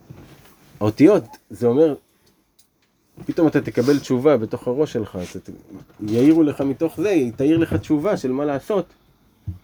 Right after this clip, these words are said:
על ידי שהאדם יכפה את היצר הרע, היינו ימי רע, היינו המידות.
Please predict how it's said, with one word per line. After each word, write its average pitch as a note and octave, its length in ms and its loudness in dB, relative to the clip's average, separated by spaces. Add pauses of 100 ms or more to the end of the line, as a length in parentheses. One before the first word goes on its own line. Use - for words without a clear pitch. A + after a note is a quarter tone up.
(640)
על G#2 100 -4
ידי A#2+ 200 0
שהאדם C3+ 720 -2 (160)
יכפה D3 480 -4 (880)
את G#2 140 -8
היצר A#2 480 0
הרע, A#2 280 0 (1200)
היינו F3+ 420 2 (240)
ימי A2 420 2
רע, F#2 160 -4 (1500)
היינו D3 260 6
המידות. A2 480 -2